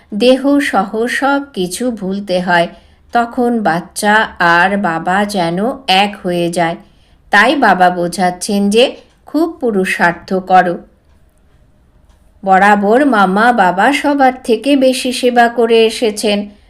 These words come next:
ঘরেতেও মা বাবা অনেক সেবা করেন, তাই না? যারা সেবা করে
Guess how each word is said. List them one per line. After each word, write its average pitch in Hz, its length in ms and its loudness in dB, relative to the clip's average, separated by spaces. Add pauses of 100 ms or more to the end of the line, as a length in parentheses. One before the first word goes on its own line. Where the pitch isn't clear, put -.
(140)
ঘরেতেও 185 760 0
মা 208 320 0
বাবা 190 600 0 (340)
অনেক 185 460 -2
সেবা 190 520 0 (380)
করেন, 180 480 0 (520)
তাই 170 240 0
না? 220 420 -2 (360)
যারা 180 320 2
সেবা 190 400 -2
করে 240 460 2